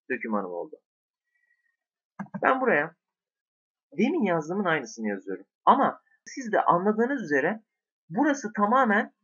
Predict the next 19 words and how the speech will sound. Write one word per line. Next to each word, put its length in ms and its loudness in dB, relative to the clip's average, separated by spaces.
başlı 280 2
başına 280 2
bir 40 -4
stil 280 -10
sayfası. 580 -4
Burası 280 0
H 260 0
T 140 -2
M 140 2
L 20 4
sayfası. 580 -2
Verilerinizi 540 0
vesairenizi 680 0
her 180 2
şeyinizi 320 -10
buraya 220 0
girebilirsiniz. 760 -4
Untitled 460 -2
tekrar 280 -2